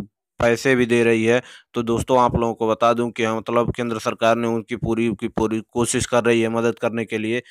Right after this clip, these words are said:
तो ये बहुत ही बड़ी खबर निकल करके आई है रेल मंत्रालय की तरफ से।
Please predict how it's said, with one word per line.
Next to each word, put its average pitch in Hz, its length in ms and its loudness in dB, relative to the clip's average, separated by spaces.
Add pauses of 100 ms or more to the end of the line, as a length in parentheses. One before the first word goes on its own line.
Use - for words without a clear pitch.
(280)
तो 113 160 -2
ये 117 160 2
बहुत 113 240 0
ही 123 140 0
बड़ी 117 200 0
खबर 117 280 -2
निकल 113 240 -4
करके 117 360 -2
आई 104 240 0
है 110 140 0
रेल 107 200 -4
मंत्रालय 104 500 -6
की 95 100 -14
तरफ 95 260 -12
से। 95 180 -18